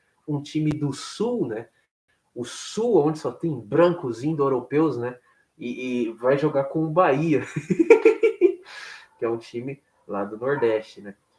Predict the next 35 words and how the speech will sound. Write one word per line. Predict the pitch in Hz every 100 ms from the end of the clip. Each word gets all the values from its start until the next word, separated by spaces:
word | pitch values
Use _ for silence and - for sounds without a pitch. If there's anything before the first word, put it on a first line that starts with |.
| _ _ _ _
E | 120
aí | 120 120 135
o, | 156 147 139 131
o | 127
Tiff | - 151 -
colocou | 175 170 170 180
assim, | 185 - 170
né? | 117
Ele | 117
fez | - 143
um | 175
post, | 170 165 190 220 170
ele | 147
colocou | - 151 151 147
uma | 147 139
foto | - 135 135 -
das | 127
torcedoras | - 135 135 123 123 127
do | 131
Bahia, | 139 139 156 208
né? | 127 127 123
Duas | 131 143 123
mulheres | 127 127 120 123 117 113 _
de | 139
cor, | 131 127 143 196 - _ _ _ _ _ -
né? | 107 110 _ _ -
E | 131
abaixo | 139 139 135 147 165
um | 151
post | 147 147 -
das | 151 151
torcedoras | 156 151 151 151 160 151
do | 180
Grêmio. | 131 131 127 113 104 _ _ -
"Opa, | 139 143 175 127 147